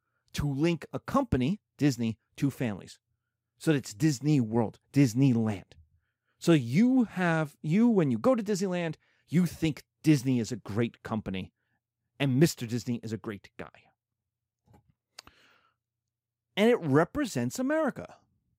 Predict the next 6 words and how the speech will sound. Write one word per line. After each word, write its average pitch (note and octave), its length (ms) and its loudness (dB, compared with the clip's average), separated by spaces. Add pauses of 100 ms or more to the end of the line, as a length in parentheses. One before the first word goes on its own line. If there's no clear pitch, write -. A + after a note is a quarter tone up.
(280)
One D#3 180 4
of A3+ 100 -4
the D4 80 0
geniuses C3 1080 -4 (800)
that C3+ 160 2
separates C3 960 0